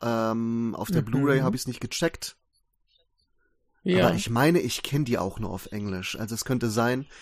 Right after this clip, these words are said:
Speaker 1: dass die gar nicht synchronisiert wurde und vielleicht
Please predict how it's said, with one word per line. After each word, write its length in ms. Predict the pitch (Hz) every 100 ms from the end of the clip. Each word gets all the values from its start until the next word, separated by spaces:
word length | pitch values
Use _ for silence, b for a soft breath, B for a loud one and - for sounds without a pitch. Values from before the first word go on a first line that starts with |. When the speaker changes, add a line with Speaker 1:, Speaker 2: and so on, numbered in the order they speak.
| B -
Speaker 1:
dass 160 | 117
die 100 | 117
gar 200 | 113 113
nicht 120 | 120
synchronisiert 680 | - 120 120 110 101 120 127
wurde 260 | 117 117 110
und 160 | 107
vielleicht 720 | - 110 107 104 143 156 -